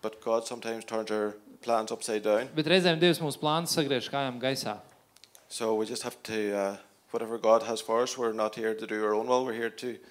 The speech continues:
Speaker 2: Un,
Speaker 1: do,
Speaker 2: uh,
Speaker 1: do, do God's will.
Speaker 2: un mēs esam šeit nevis, lai darītu savu plānu vai savu gribu, bet lai darītu Dieva gribu.
Speaker 1: And, uh, just keep trusting in him and
Speaker 2: Un vienkārši
Speaker 1: as
Speaker 2: turpiniet uzticēties viņam.
Speaker 1: Uh, we need to be faithful
Speaker 2: Mums
Speaker 1: and
Speaker 2: jābūt ir uzticamiem.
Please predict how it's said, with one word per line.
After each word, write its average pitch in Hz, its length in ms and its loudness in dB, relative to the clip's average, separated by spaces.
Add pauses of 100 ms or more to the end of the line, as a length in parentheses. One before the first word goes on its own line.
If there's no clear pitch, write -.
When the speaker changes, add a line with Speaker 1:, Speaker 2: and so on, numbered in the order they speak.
(360)
Speaker 2:
Un, 139 200 0
Speaker 1:
do, 139 60 4
Speaker 2:
uh, 147 100 0
Speaker 1:
do, 123 300 2
do 123 160 -4
God's 123 340 6
will. 127 340 2
Speaker 2:
un 160 120 -2
mēs 196 260 2
esam 180 160 -2
šeit 175 240 2
nevis, 147 200 -4
lai 147 120 4
darītu 147 240 0
savu 156 380 4 (340)
plānu 151 380 4
vai - 20 -2
savu 170 240 8
gribu, 143 220 0
bet 127 100 -2
lai 127 120 0
darītu 127 260 -4
Dieva 147 180 4
gribu. 110 260 -4 (840)
Speaker 1:
And, 104 360 -8
uh, 101 340 2 (840)
just - 180 -6
keep 123 160 -8
trusting 117 360 -8
in 110 100 -6
him 123 300 -6
and 107 360 -8
Speaker 2:
Un 143 80 -10
vienkārši 147 300 2
Speaker 1:
as - 20 -16
Speaker 2:
turpiniet 190 400 4
uzticēties 185 640 0
viņam. 160 300 -4 (600)
Speaker 1:
Uh, 107 200 -4
we 104 80 -4
need 110 140 -8
to - 60 -18
be 107 80 -10
faithful 127 540 -4
Speaker 2:
Mums 135 240 -4
Speaker 1:
and 151 60 6
Speaker 2:
jābūt 151 260 4
ir 143 80 4
uzticamiem. 180 640 0